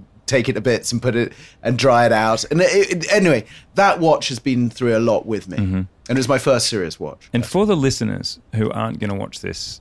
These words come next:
Speaker 2: on video, the inscription reads, "George, happy Christmas, much love, Ma and Pa, nineteen ninety-six."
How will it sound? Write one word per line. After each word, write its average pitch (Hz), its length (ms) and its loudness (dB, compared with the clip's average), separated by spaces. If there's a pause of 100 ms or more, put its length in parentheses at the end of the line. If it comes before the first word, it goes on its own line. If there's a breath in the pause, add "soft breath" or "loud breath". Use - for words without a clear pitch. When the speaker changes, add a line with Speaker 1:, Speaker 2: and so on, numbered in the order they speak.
(120)
Speaker 2:
on 101 120 -2
video, 92 520 -2
the 110 220 -2
inscription 113 460 -2
reads, 107 280 0
"George, - 500 0 (540 soft breath)
happy 147 200 0
Christmas, - 680 0 (160)
much 104 340 0
love, 95 480 -2
Ma 101 400 2
and 110 180 0
Pa, 87 380 -8 (160)
nineteen 90 640 -6
ninety-six." 87 760 -10